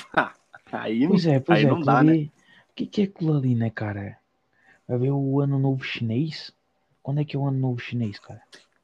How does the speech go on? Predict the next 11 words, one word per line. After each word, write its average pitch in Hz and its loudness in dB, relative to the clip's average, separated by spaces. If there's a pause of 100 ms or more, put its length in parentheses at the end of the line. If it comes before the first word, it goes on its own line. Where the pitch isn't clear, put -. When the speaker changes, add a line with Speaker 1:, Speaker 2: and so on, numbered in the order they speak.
(220)
Speaker 1:
Ca-, 101 -12
cara, 92 -2
dezessete 113 -2
de 120 0
junho. 107 0 (2500)
Speaker 2:
Dezessete 151 -2
de 147 -2
junho 147 2
é 143 4
o 131 -2
quê? 113 -4